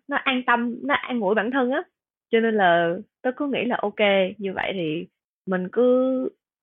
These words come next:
đi theo con đường nó đi, đi theo con đường nó đi. Tại vì nhiều khi tìm được cái thứ mà mình thích thì thật ra mình chỉ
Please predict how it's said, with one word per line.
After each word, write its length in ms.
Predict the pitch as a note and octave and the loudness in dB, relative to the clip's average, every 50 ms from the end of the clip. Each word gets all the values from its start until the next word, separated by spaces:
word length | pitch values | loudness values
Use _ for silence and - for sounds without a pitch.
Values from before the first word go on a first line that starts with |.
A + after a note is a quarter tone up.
| _ _ _ _ - | _ _ _ _ 0
đi 160 | A3 A#3+ A#3 | 2 2 4
theo 120 | A#3 A3 | 2 2
con 180 | - G#3+ G#3 G3+ | 0 0 0 0
đường 180 | F#3 F3 F3 | 0 0 0
nó 100 | F3+ G3+ | -2 -2
đi, 200 | G#3+ A3 G#3+ G#3 | 0 0 2 2
đi 120 | G3 G3+ G3 | 0 0 -2
theo 120 | A3 G#3+ G3+ | -4 -4 -6
con 180 | A3 G#3 G3 | -6 -6 -6
đường 160 | E3 D#3+ - | -6 -6 -6
nó 80 | A#3+ A3+ | -6 -2
đi. 320 | A3 A#3 G#3+ G#3 G3+ G3 - _ _ | 2 2 4 4 2 0 -6 _ _
Tại 120 | - G#2 B2 E3 | -4 -4 -2 -2
vì 400 | F3 E3+ D#3+ E3 E3 D#3+ F3+ F#3+ - _ _ _ _ _ _ _ | -2 -2 -2 -2 -4 -4 -6 -8 -14 _ _ _ _ _ _ _
nhiều 160 | G3 G3 F#3 F#3+ | -4 -2 -2 -2
khi 540 | - A3 G3+ G3+ G3+ G3 G3 G3 G3 A3 - _ _ _ _ _ _ _ _ _ _ _ _ _ _ _ _ _ _ _ _ _ _ | 0 0 2 4 4 4 4 2 0 -4 -8 _ _ _ _ _ _ _ _ _ _ _ _ _ _ _ _ _ _ _ _ _ _
tìm 200 | G#3 G3 F#3+ F#3 | 2 2 4 4
được 180 | F3+ F3 - - | 2 0 0 2
cái 320 | A#3+ A#3+ B3 C4 D4 D#4 - - | 4 4 4 4 2 0 -2 0
thứ 140 | C#4 C4 C#4 | 0 2 2
mà 100 | D#4+ D4+ | 2 0
mình 200 | B3 G#3+ F3+ F#3+ - - | 0 -2 -2 -4 -4 -4
thích 100 | C#4+ D4+ - _ _ _ - | -4 -4 -6 _ _ _ -8
thì 140 | A3 G#3+ F3+ E3+ | -6 -4 -4 -4
thật 140 | - - - | -4 -6 -4
ra 120 | - G#3 | -4 -4
mình 200 | G3+ F#3+ F3+ E3+ - | -2 -4 -4 -6 -6
chỉ 420 | - C3+ C3+ G#3 G#3 A3 C4 C4+ | -6 -4 0 0 2 2 0 -2